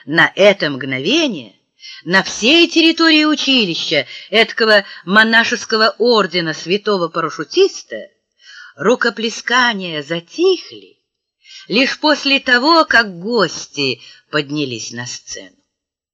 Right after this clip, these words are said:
Настасья красиво села на стул, элегантно продемонстрировав публике разрез на юбке и узоры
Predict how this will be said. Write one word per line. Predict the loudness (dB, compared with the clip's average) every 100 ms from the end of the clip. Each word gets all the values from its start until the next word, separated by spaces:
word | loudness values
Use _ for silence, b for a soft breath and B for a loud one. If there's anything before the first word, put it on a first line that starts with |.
| _ _ _ _
Настасья | -2 -2 -2 -2 -2 -2 -8 -14 -16 _ B B _
красиво | 2 2 2 0 0
села | 0 -2 -2
на | -6
стул, | -10 -12 -12 -14 -14 _ _ _ B B
элегантно | 2 2 4 4 4 2 -2 -4
продемонстрировав | 0 0 2 -2 -2 -2 0 0 0 -8
публике | -8 -6 -6 -6 -2
разрез | -2 -2 -4 -4 -6
на | -6
юбке | -4 -4 -4 -4 -4 B B
и | -2
узоры | -2 -2 -2 0 2 0